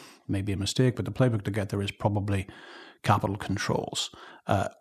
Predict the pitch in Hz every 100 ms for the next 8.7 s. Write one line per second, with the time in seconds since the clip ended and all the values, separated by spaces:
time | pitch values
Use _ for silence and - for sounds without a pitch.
0 | - 131 139 151 156 180 147 120 110 135
1 | 110 107 104 101 104 107 107 98 101 107
2 | 104 - 95 - 139 143 143 117 - -
3 | 120 127 156 139 120 107 - - 123 120
4 | 113 - 107 123 117 113 107 117 110 104
5 | 110 107 110 101 117 117 117 - - 117
6 | 113 117 127 127 104 113 110 - 110 107
7 | 110 104 107 101 98 110 - - 135 131
8 | - 131 127 127 120 120 110